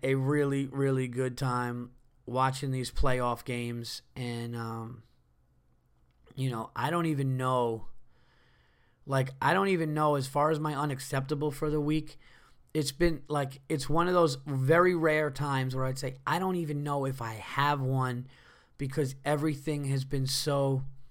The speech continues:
cool. Even, even f-, like,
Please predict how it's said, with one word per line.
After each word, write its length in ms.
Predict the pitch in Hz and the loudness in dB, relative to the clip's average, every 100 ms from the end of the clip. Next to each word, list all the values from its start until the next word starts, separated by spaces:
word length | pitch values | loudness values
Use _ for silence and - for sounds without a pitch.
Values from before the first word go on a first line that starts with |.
| - - _ _ - | -18 -20 _ _ -4
cool. 340 | - 165 135 | 4 4 4
Even, 400 | 185 233 269 247 - - _ _ _ - - | 4 4 4 2 -2 -20 _ _ _ -20 -8
even 280 | 208 233 233 | 0 4 4
f-, 260 | 139 - - | 2 -8 -2
like, 260 | 160 139 | 0 0